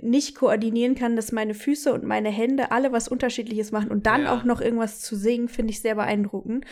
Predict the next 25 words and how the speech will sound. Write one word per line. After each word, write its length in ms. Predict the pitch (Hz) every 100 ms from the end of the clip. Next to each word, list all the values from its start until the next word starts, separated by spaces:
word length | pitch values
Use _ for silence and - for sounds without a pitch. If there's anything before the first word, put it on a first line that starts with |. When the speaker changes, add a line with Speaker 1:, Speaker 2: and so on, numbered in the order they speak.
| -
Speaker 1:
Aber 160 | - 220
ich 120 | 214
glaub, 280 | - 247 285
das 160 | 269 -
ist 180 | 262
auch 200 | - 233
immer 280 | - 285 269
noch 180 | 196 190
so, 180 | - 208
dass 200 | 208 208 -
auch 240 | 220 285
der 160 | - 254
Drummer 340 | 220 220 185
singt. 420 | - 175 185 - - _ _ _ -
Speaker 2:
Ja, 120 | 127
ich 80 | 131
hab's, 220 | 139 -
äh, 260 | - 139 127 127
wenn 220 | 131 131 135
nicht, 240 | 131 -
nicht 240 | 139 123
mitbekommen. 480 | 135 - _ - 156 - -
Aber 160 | - 131
ja, 200 | 117 104
die, 160 | -